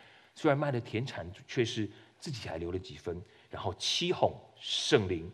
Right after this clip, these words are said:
被彼得指责。那我们也知道这件事情的结果，这里对夫妻分别被神给击杀，啊，这是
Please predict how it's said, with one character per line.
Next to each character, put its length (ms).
被 100
彼 240
得 260
指 220
责。 280
那 80
我 60
们 100
也 60
知 120
道 120
这 100
件 140
事 120
情 140
的 60
结 160
果， 200
这 120
里 120
对 140
夫 180
妻 140
分 340
别 240
被 320
神 540
给 200
击 140
杀， 180
啊， 160
这 100
是 380